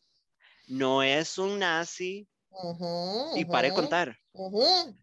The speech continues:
Speaker 1: No va a ser
Speaker 2: Ya, eso era.
Speaker 1: maravilloso, ajá,
Speaker 2: Eso
Speaker 1: no
Speaker 2: era.
Speaker 1: nos va a dar el aborto de un solo pichazo, el man
Speaker 2: <laughs>
Speaker 1: no va a ser gay rights de un solo, a pesar de que lo fue,
Speaker 2: Ujú,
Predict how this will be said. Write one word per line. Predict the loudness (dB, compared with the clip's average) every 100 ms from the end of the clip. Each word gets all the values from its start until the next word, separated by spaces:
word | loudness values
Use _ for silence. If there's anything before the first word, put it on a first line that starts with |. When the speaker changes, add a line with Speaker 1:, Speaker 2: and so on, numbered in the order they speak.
| _
Speaker 1:
No | -4 0 2
va | 2
a |
ser | 2 0 0 4
Speaker 2:
Ya, | 6 8 8
eso | 8 6
era. | 8 6
Speaker 1:
maravilloso, | 2 -4 -8 -14 -20 -8
ajá, | -4 2 4 6 6 4 2 -2
Speaker 2:
Eso | 0 6
Speaker 1:
no | 8
Speaker 2:
era. | 8
Speaker 1:
nos | 8
va | 6
a |
dar | 6
el | 6
aborto | 6 6 4 0 -4
de | -4
un |
solo | -6 -10 -12 -20 -20 -18
pichazo, | -4 2 4 4 2 2 4 4
el | 4
man | 4
Speaker 2:
<laughs> | 6 6
Speaker 1:
no | 4
va | 0
a | 0
ser | -2 -4
gay | -4 -6
rights | -4 0 0 -2 -6
de | -10
un |
solo, | -4 0 0
a | 0
pesar | -4 -6
de | -8
que | -8
lo | -8
fue, | 0 4 4 2 _ _ _ _
Speaker 2:
Ujú, | -16 -10